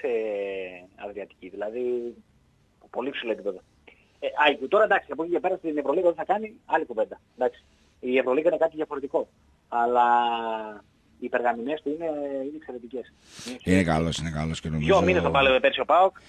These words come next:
Speaker 2: <coughs> Τώρα
Speaker 1: Δεν
Speaker 2: το,
Speaker 1: τα
Speaker 2: θα τον,
Speaker 1: κατάφερε.
Speaker 2: θα τον πουλούσε ο παοκ. <laughs> Έτσι απλά,
Speaker 1: Δεν
Speaker 2: γιατί
Speaker 1: ξέρω να τον
Speaker 2: προ-,
Speaker 1: πουλούσε, θα τον
Speaker 2: προφα-,
Speaker 1: έχανε σίγουρα.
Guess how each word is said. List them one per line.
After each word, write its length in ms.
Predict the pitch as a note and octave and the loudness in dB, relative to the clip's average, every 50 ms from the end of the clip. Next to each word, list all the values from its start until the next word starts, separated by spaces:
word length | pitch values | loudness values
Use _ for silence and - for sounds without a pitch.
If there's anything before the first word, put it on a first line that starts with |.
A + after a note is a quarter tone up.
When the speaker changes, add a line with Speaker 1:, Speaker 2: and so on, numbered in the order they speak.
| - - - - - _ _ - | -20 -20 -20 -20 -20 _ _ -2
Speaker 2:
<coughs> 1040 | - - - - - - - - _ _ _ _ _ _ _ _ _ _ _ _ - | 0 0 0 0 -4 -10 -14 -16 _ _ _ _ _ _ _ _ _ _ _ _ -4
Τώρα 220 | - A#2 A#2 G#2+ | 0 2 2 4
Speaker 1:
Δεν 100 | G2 G#2+ | 4 4
Speaker 2:
το, 60 | G2 | 4
Speaker 1:
τα 60 | G2+ | 4
Speaker 2:
θα 100 | - F#2 | 2 2
τον, 100 | G2+ G#2+ | 4 4
Speaker 1:
κατάφερε. 260 | G2+ F#2+ G2 F#2 E2 G2 | 4 4 4 2 2 2
Speaker 2:
θα 60 | G#2 | 0
τον 120 | G2+ F#2+ | 0 0
πουλούσε 300 | F2+ F2+ G2+ A2+ G#2 - | 0 0 0 0 0 -2
ο 40 | G#2+ | -2
παοκ. 260 | F2+ G#2 F#2 C2+ - - | -2 -2 -4 -4 -4 -8
<laughs> 60 | - - - - - - _ _ _ _ - - - - - - - - - - - - _ - - - - - - | -14 -16 -16 -16 -18 -20 _ _ _ _ -20 -20 -20 -20 -20 -20 -20 -18 -18 -18 -18 -18 _ -20 -20 -20 -20 -18 -10
Έτσι 240 | - F2 F#2+ F2 F2+ | -6 -6 -4 -4 -4
απλά, 180 | E2+ D#2+ F2+ F2+ | -4 -2 2 4
Speaker 1:
Δεν 100 | F#2+ - | 4 6
Speaker 2:
γιατί 140 | - B3 G#3+ | 6 6 6
Speaker 1:
ξέρω 0 | |
να 60 | F3+ | 6
τον 100 | E3 - | 4 4
Speaker 2:
προ-, 100 | - D#3 | 4 4
Speaker 1:
πουλούσε, 220 | C#3 C3 - F#3+ F3 | 4 4 4 4 6
θα 80 | E3+ | 8
τον 80 | A3 - | 8 8
Speaker 2:
προφα-, 100 | F#3+ F3+ | 8 8
Speaker 1:
έχανε 160 | - F3+ D#3+ D3 | 4 4 2 2
σίγουρα. 380 | - E3+ G2 G2 G2+ A2+ - | 2 2 4 6 6 6 6